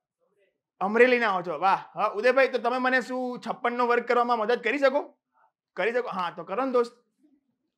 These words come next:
નહીં, નહીં, નહીં, નહીં બેન, એવું નહીં કરવાનું,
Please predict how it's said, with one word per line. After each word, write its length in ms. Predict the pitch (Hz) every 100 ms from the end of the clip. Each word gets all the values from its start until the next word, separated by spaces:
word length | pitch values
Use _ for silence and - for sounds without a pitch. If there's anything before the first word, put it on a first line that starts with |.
| 427 _ _ _ _ 262 _ _ _ _ _ _ _ _ _ 254 254 _ _ _ _ _ _ _ _ 440 _ _ _ _ _ _ _ _ _ _ _ _ _ _ _ _
નહીં, 260 | 170 214 226
નહીં, 180 | 240 254
નહીં, 160 | 262
નહીં 180 | 262 269
બેન, 180 | 269 254
એવું 120 | 254
નહીં 100 | 262
કરવાનું, 360 | 262 240 180